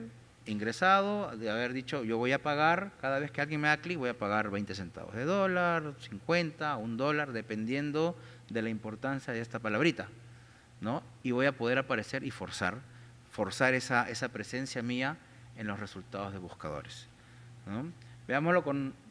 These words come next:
con otra pantalla, igual acá, "fabricantes de calzado para dama", ¿no? Y ahí tenemos las palabras claves, los resultados patrocinados, o sea, los pagados, ¿no? Y aquí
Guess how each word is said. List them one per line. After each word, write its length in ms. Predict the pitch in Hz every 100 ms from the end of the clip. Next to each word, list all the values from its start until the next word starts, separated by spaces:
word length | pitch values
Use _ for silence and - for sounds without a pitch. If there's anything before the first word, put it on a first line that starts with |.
| -
con 140 | 123 131
otra 180 | 151 170
pantalla, 400 | 175 175 185 175
igual 240 | 143 120
acá, 200 | 117 104
"fabricantes 640 | - 117 127 180 196 180
de 80 | 175
calzado 380 | 143 127 170 175
para 140 | 160
dama", 300 | 143 110 92 - - - - - - - - - - - - - - - - -
¿no? 160 | 123 160
Y 80 | -
ahí 100 | 113
tenemos 420 | 113 107 92 85 - - - - - -
las 140 | 104
palabras 420 | - 113 151 185 -
claves, 500 | 226 208 214 220 - - - - - -
los 120 | 113 113
resultados 380 | 113 107 147
patrocinados, 680 | - 139 117 120 113 147 123
o 20 |
sea, 80 | 117
los 200 | 107 101
pagados, 760 | - 107 160 180 160 214 - - - - - - - - - -
¿no? 220 | 113 190 - - - -
Y 60 |
aquí 360 | 107 131 147